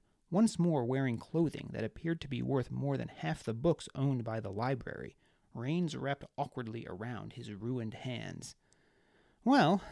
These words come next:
I guess I'll be seeing you," Liana said. "Scribe's luck." Baz smiled. "Thanks. I'll be back soon." They stood there just staring at one another.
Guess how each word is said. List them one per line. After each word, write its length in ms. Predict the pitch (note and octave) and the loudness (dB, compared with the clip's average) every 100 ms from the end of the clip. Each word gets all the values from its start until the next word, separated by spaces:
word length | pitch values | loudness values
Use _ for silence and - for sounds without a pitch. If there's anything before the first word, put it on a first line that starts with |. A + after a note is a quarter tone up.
| - - - | -16 -16 -4
I 140 | D#3+ | 2
guess 240 | F3+ A3+ - | 6 6 8
I'll 120 | G#3 | 6
be 120 | F#3+ | 6
seeing 460 | F#3+ - C4 D#3 A2+ | 6 8 10 10 6
you," 220 | A2+ C3+ - - - | 4 0 -2 -14 -4
Liana 360 | B2+ G#2+ G#2 | -2 0 0
said. 360 | G#2 A2 G2 A#2 _ _ _ _ | -2 -2 -2 -4 _ _ _ _
"Scribe's 540 | - - A#2+ C#3 F3 A3 | -8 0 4 4 6 6
luck." 340 | D4+ B3+ - - - - _ _ - _ _ - | 6 6 0 -18 -20 -20 _ _ -20 _ _ 2
Baz 220 | B2+ B2 | 6 6
smiled. 540 | - C3 A#2+ A2 G#2 - - - _ - _ - | 6 4 4 4 2 -2 -16 -20 _ -20 _ -4
"Thanks. 640 | F4 C#4+ B2+ F2+ - - - - - - | 6 6 6 0 -8 -10 -14 -20 -20 0
I'll 100 | C4 | 2
be 100 | A#3 | 4
back 280 | G#3 F#3 C#3+ | 8 6 6
soon." 440 | - C#3+ F#2 D#2 - _ _ _ _ _ _ _ _ _ _ - | 2 2 0 -6 -12 _ _ _ _ _ _ _ _ _ _ 0
They 120 | F3+ | 2
stood 460 | - - C#4 G3 | 0 0 2 2
there 200 | A#2 A2 | 2 0
just 260 | A2+ A#2 - | -2 -4 -4
staring 540 | - - G3 B2+ G#2+ | -4 2 2 2 -2
at 100 | G#2+ | -6
one 180 | - G2+ | -6 -8
another. 400 | G2+ F#2 - - | -6 -8 -8 -10